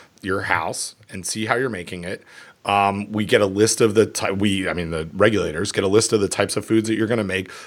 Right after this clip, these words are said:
They have some time to, to work with you to go back and forth and say, "You know what? These are, these are a little riskier, and we would wanna do these in food manufacturing, and these ones are fine, and let's get some recipes, and let's understand this." There's a lot of infrastructure and, you know,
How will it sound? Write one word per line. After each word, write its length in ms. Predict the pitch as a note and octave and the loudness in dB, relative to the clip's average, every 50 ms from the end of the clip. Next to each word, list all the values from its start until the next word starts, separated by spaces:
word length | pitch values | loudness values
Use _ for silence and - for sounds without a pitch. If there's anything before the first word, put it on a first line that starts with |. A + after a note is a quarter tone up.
| - _ | -16 _
They 460 | G2 F#2+ A2+ A#2 A#2+ C3 C#3 C3+ - - | -4 2 4 6 6 6 2 0 -2 -2
have 340 | - A#2+ A2+ A2 A2 F#2+ - - - - | 0 2 4 4 4 2 -2 -12 -14 -6
some 220 | - - C3 B2 | 0 0 0 0
time 400 | A2 - A2 G#2 G#2 A2+ B2 C3+ C#3 | 0 -4 -2 -2 0 0 0 -2 0
to, 320 | - A#2 G#2 G2 F#2+ F#2+ - - - | 0 2 4 4 4 2 -2 -4 -2
to 100 | - G#2+ | -2 -2
work 360 | G2 G2 A2 B2+ C#3 C3+ - | 0 4 4 4 4 4 4
with 220 | A2+ G#2+ G#2+ - | 4 4 4 4
you 100 | A2 A#2 | 2 2
to 60 | A#2+ | 2
go 140 | A2 - G#2 | 4 2 2
back 200 | F2 G#2 G2 G2+ | 4 2 2 2
and 120 | A#2 G2 - | -2 -6 -4
forth 240 | - G2 G2 - | -4 -4 -4 -4
and 100 | G#2+ G#2 | -4 -6
say, 100 | - F#2+ | -4 -4
"You 80 | F#2+ G#2 | -4 -4
know 120 | A2+ C3 | -2 0
what? 320 | C3 B2+ C#3+ C#3+ B2+ - G2 | 4 4 4 4 2 0 -4
These 260 | G#2+ A#2+ C#3 C3+ C#3 | -4 -4 -2 0 0
are, 240 | E3 E3 D#3 D3+ - - - - - - _ _ _ _ - _ _ | 0 0 0 -2 -4 -10 -18 -20 -20 -20 _ _ _ _ -20 _ _
these 200 | G#2 G#2+ B2 B2+ | -2 -2 0 4
are 140 | D#3+ E3 D#3+ | 4 6 8
a 60 | D#3 | 8
little 240 | C#3 C#3 C#3 C#3 B2+ | 8 8 8 8 8
riskier, 360 | G#2+ G#2+ G#2+ - - G#2+ G#2+ | 6 4 4 4 2 2 2
and 120 | G#2+ G2+ G2 | 2 2 0
we 80 | G2 | 0
would 160 | F#2 G2 F2+ | 0 -2 0
wanna 240 | F2 G2+ A2 A#2 A#2+ | 4 4 4 6 6
do 100 | G#2+ G#2+ | 4 4
these 220 | G2+ G#2 G2+ F#2+ G#2+ | 4 4 2 2 0
in 80 | G2 | -2
food 200 | - - G#2 G#2 | 2 2 4 4
manufacturing, 600 | G#2 G2+ G2+ G#2 - E2 E2 - - F#2+ F#2+ G2 | 4 4 4 4 2 2 0 2 0 0 0 0
and 120 | F#2+ F2 F2+ | 0 0 0
these 140 | F#2 F#2 | 0 2
ones 180 | A2 B2+ B2+ C3 | 4 4 6 6
are 80 | C#3 C3 | 4 4
fine, 380 | - F#2 F2 F2+ F2+ F#2+ F#2 | 4 0 0 0 0 0 -2
and 100 | F#2 F#2 | -2 -2
let's 140 | G2 F#2 - | -2 -2 2
get 160 | - A2+ G2+ | 2 2 4
some 160 | - C#3+ C3 | 4 4 4
recipes, 420 | G#2+ F#2 F2+ - - - F#2+ F#2+ F2 | 4 4 4 0 0 0 0 0 0
and 100 | F#2 F2+ | 0 0
let's 100 | F#2+ A#2 | 2 2
understand 400 | A#2 B2+ C3 - C3+ A2 F2 C#2 | 2 2 2 4 2 2 2 0
this." 140 | D#2 - - - - - - _ | -4 -6 -8 -8 -12 -14 -2 _
There's 180 | B2+ D3+ D#3+ | 4 4 6
a 60 | F#3+ F3 | 4 2
lot 280 | C#3 A#2+ C3+ D#3+ F3+ | 2 4 4 6 6
of 220 | F#3+ E3 A#2 A2+ - - - - - _ _ _ - | 6 4 2 -4 -12 -18 -20 -20 -20 _ _ _ 2
infrastructure 840 | D#3 E3+ C#3+ - D#3+ - - - G2+ F#2+ - - G#2+ G2 F#2+ F#2 - - - _ _ _ | 2 2 4 2 0 0 0 -2 -4 -4 -4 -4 -4 -4 -4 -6 -8 -16 -20 _ _ _
and, 280 | - D3+ C#3+ C3+ B2 - | 0 0 0 0 -4 -4
you 100 | B2+ C3 | -2 0
know, 380 | A2 G2+ G2 G2+ - - A2 | 0 0 -2 -4 -10 -14 -16